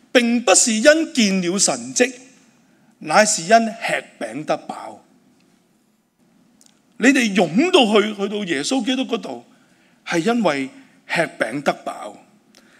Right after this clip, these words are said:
但係耶穌有冇去到趕佢哋走呢？冇啊！耶穌呢，繼續去到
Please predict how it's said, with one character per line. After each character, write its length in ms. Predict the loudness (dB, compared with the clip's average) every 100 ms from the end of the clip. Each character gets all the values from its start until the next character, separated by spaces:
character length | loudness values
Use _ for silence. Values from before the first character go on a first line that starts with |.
| _ 2
但 140 | 4
係 80 | 4 4
耶 120 | 4
穌 180 | 4 4
有 120 | 4
冇 240 | 4 2 2
去 120 | 0
到 100 | 2 0 -2 -12 -20 _ _
趕 220 | -4 2 4
佢 80 | 4
哋 120 | 2
走 280 | -2 -8 -12
呢？ 80 | -16 _ _ _ _
冇 260 | 0 4 6
啊！ 300 | 4 2 -4 -14 _ _ _ -2
耶 180 | 2 2
穌 240 | 2 4
呢， 300 | 4 4 0 -6 2
繼 340 | 6 8 6
續 180 | 2 -2
去 140 | -4
到 240 | -2 -6